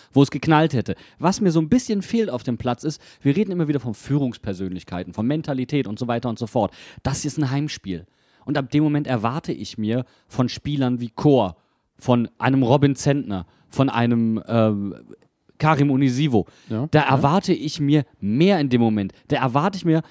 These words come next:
Speaker 1: mehr, als hinterher betroffen vor der Kurve zu stehen und meinen Betroffenheitsduktus zu, zu, äh, zelebrieren. Da erwarte ich während dem Spiel schon mehr Signale an das ganze Stadion. Gerade diese erfahrenen Spieler. Und der Einzige, der das macht, ist neunzehn.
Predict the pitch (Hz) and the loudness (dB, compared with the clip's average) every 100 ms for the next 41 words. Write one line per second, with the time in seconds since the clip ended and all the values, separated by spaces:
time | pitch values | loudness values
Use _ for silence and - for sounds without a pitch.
0 | _ _ _ 101 131 208 220 - 156 - | _ _ _ 2 6 6 4 2 0 4
1 | 220 220 160 170 147 135 165 190 156 151 | 4 6 4 4 2 2 2 2 2 2
2 | 135 170 185 135 131 - 135 156 139 135 | 4 6 4 4 -2 0 2 2 2 2
3 | 131 139 139 139 135 165 160 110 101 107 | 4 4 2 0 2 2 2 0 0 -4
4 | - 92 - 87 - 107 101 90 98 - | -4 -8 -8 -12 -4 0 2 2 0 0
5 | 101 92 98 95 - - 127 123 143 196 | 0 2 0 0 -4 -8 0 2 2 0
6 | 160 127 196 226 214 196 190 - 190 165 | -4 2 4 4 2 0 -4 -6 2 2
7 | - - _ - 151 170 190 165 151 170 | 2 -10 _ 2 2 4 0 0 0 0
8 | 160 165 _ - 139 135 120 - - 143 | 0 -2 _ -6 -2 -2 -4 -8 -10 -4
9 | 185 165 110 - 107 101 95 87 - _ | -2 -2 -6 -6 -4 -2 -2 -6 -10 _
10 | 123 175 233 190 190 160 - 214 226 214 | -2 0 0 0 0 -2 -2 0 2 2
11 | 202 - 196 139 - - 190 330 403 233 | -2 -2 2 2 2 -2 2 2 0 -2
12 | 208 190 175 202 - - _ _ - 139 | 2 2 2 0 0 -8 _ _ 2 4
13 | 98 71 - 65 | 2 -4 -8 -16